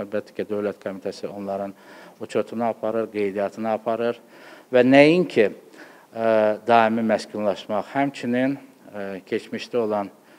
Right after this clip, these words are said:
məcburi köçkünlər və qaçqınlar, ə, doğma Qarabağımızda bərpa,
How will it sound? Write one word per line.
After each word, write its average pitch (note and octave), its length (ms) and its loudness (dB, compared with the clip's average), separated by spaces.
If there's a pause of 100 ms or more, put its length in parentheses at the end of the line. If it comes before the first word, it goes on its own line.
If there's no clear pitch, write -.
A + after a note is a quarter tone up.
(200)
məcburi G#2 400 -4
köçkünlər A2+ 640 -4
və G2+ 120 -4
qaçqınlar, A2+ 720 -2 (640)
ə, A2+ 140 -10 (540)
doğma C3 400 6
Qarabağımızda A2 840 4 (360)
bərpa, G#2+ 480 2